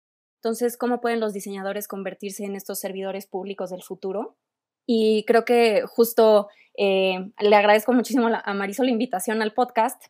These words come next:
porque las entrevistas, eh, con varios de,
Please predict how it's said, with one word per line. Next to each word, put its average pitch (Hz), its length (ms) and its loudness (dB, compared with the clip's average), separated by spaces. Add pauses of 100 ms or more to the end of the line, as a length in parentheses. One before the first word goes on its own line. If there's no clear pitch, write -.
porque 196 640 0 (120)
las 202 240 4
entrevistas, 202 760 0
eh, 190 440 -4
con 190 140 -6
varios 190 260 0
de, 185 280 -4